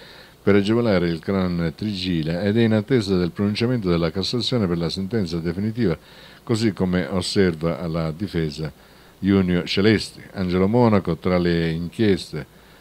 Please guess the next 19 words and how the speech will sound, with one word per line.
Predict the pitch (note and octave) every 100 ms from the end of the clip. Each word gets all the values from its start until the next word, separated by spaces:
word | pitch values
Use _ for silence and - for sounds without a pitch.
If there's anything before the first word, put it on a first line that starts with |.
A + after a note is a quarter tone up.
| - -
quella | E2+
del | E2 E2
maggio | G2 F#2+ E2+
duemiladiciassette, | E2 F#2 F2+ E2+ F2 G2 - G#2 - F2+
quando | B2 A2
lo | G#2+
stesso | - C3 - F#2+
fu | G2+
fermato | F#2+ A2 G#2+ A2 F2+ D#2+ F2
a |
Villa | F#2 F#2+
San | F2 F#2
Giovanni | F#2+ G#2+ F#2
a | F2
bordo | G2 E2+
di | F2
un | F2+
camion | F2+ G2+ F2 E2 E2
contenente | F2+ E2+ G2 F#2 E2+